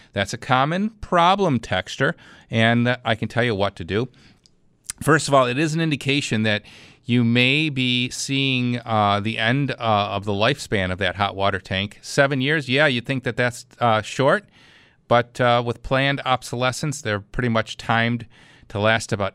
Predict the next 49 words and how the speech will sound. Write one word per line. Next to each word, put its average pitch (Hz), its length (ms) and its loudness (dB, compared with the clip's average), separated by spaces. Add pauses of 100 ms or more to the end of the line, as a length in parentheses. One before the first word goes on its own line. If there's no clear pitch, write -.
eight 120 380 -2 (120)
to 120 80 -8
ten 110 320 -2
years 113 380 0
now, 90 240 -2
so - 180 -10
you're 104 220 -2 (220)
on 110 100 0
the 117 140 -2
early 165 280 2
side 90 300 -4
of 85 60 -10
that. 101 260 -2 (240)
And 190 80 2
here's 240 220 2
how 180 160 4
to 156 120 2
extend 147 440 0
the 139 60 -2
life 101 220 -4
of 95 60 -8
that 85 200 -10
tank. - 340 -14 (420)
Uh, 113 260 2
drain 127 540 -2
off 101 480 -6 (260)
a 123 100 -2
good 135 340 0
gallon 120 440 0
of 151 140 -8
water 104 420 0
about 95 300 -6
once 104 460 -4
every 117 300 -2
month 120 520 -4 (260)
off 101 300 -2
the 135 100 -4
bottom 92 440 0
of 110 100 -4
the 127 80 -4
tank. 85 380 -6
There's 95 180 -6
a 104 60 -6
spigot - 420 -6
there 90 140 -4
you 90 100 -6
can 92 160 -8
open 95 260 -6
up. 127 200 0